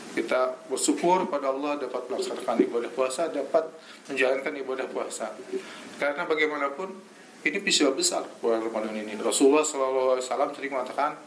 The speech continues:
bahwa bulan Ramadan itu adalah bulan yang agung. Ya. Jadi, syahrul adzim, bulan yang agung gitu. Jadi, ki-, kita sudah diberitahu oleh Rasulullah, bulan Ramadan adalah bulan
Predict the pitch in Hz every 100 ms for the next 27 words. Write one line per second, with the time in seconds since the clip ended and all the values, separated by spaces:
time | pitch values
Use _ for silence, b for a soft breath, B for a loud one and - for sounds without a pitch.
0 | B B B - 120 123 117 123 131 131
1 | 131 127 127 127 127 165 139 120 143 135
2 | - 127 127 131 131 117 - 110 - 117
3 | - - - - - - - - - -
4 | 110 117 - - - - - 123 139 139
5 | - - 147 139 123 117 120 - - -
6 | - - 160 175 165 147 135 135 127 123
7 | - 110 101 104 B B B 131 151 -
8 | - - - - - 208 208 156 147 147
9 | 143 143 139 123 117 117 - 117 110 -
10 | B B B B B - - - 131 131
11 | 127 139 175 196 175 156 143 139 151